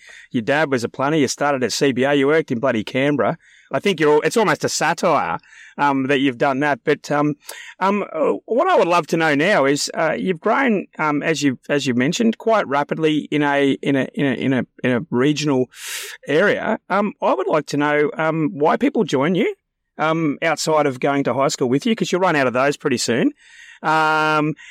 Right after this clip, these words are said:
why people, um, stay and, and why are they growing? You know, what's your culture all about, Brett?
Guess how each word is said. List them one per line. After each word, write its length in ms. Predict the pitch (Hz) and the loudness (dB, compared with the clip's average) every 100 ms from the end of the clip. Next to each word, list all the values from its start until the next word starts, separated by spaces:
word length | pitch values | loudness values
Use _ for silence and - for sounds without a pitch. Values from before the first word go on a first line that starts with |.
| - - | -20 -6
why 320 | 156 196 220 | 2 2 2
people, 640 | 208 226 - 180 165 156 - | 0 0 2 2 4 2 0
um, 540 | 156 151 151 151 147 | 0 0 2 2 2
stay 460 | - 156 170 185 151 | 0 0 2 2 0
and, 180 | 165 - | -2 -2
and 200 | 170 160 | -2 0
why 200 | 175 214 | 2 2
are 40 | |
they 100 | 190 | 2
growing? 420 | 135 135 185 90 - _ | 2 0 0 -4 -10 _
You 100 | 127 | -2
know, 100 | 185 | 0
what's 260 | - 339 | 0 0
your 100 | 359 | -2
culture 340 | - 160 165 220 | 0 0 2 2
all 100 | 180 | 2
about, 280 | 120 95 - | 2 -2 -2
Brett? 180 | 349 | -4